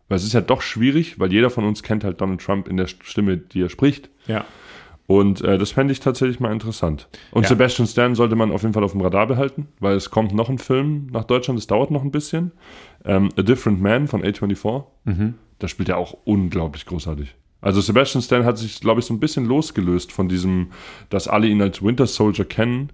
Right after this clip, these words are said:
Speaker 1: was ihm, glaub ich, auch ganz gut tat, dass er nicht der Hauptcharakter <laughs> war, einer der Hauptcharaktere war.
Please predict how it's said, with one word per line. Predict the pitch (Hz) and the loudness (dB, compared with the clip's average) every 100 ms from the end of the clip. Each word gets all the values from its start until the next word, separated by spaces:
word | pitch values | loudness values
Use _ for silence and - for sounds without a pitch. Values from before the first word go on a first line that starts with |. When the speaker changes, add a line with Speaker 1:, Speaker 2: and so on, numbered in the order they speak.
| - | -8
Speaker 1:
was | 95 | -2
ihm, | 101 | 0
glaub | 95 104 | 2 0
ich, | 104 | 0
auch | 98 | -2
ganz | 98 92 | -4 -4
gut | - 120 - | -4 -6 -4
tat, | 95 92 - - - - - - - - | -2 -2 -4 -20 -20 -20 -20 -20 -20 -14
dass | - 92 | -8 -4
er | 92 | 0
nicht | 101 - | 0 0
der | 80 | -2
Hauptcharakter | 82 - 92 87 - - | -2 0 0 0 0 -2
<laughs> | 80 | 0
war, | |
einer | 98 87 | 0 2
der | 87 | 2
Hauptcharaktere | 87 90 87 98 85 | 0 -2 -2 0 0
war. | 80 101 | 0 -4